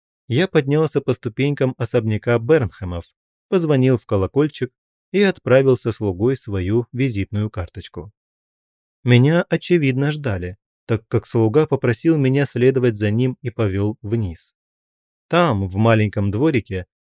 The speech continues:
предназначенном для него самого и в котором вместе с двумя выходящими на него комнатами мой друг производил свои эксперименты, я нашел его без пиджака, наблюдавшим за размещением тяжелого груза,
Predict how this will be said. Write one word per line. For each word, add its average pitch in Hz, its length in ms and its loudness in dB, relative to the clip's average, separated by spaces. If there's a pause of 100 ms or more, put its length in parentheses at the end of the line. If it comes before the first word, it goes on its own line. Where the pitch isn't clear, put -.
(100)
предназначенном 127 920 2
для 113 160 2
него 110 240 2
самого 110 560 0 (260)
и 131 160 0
в - 80 -10
котором 123 400 2
вместе 120 460 0
с - 20 0
двумя 120 360 2
выходящими 117 760 0
на 107 100 0
него 107 260 0
комнатами 107 720 -2 (280)
мой 127 260 6
друг 120 340 2
производил 113 680 2
свои 107 420 -4
эксперименты, 110 880 -4 (420)
я 185 220 2
нашел 151 460 0
его 131 500 2
без 127 220 -6
пиджака, 123 640 -4 (340)
наблюдавшим 110 760 2
за 101 120 0
размещением 127 840 0
тяжелого 113 600 2
груза, 92 440 -4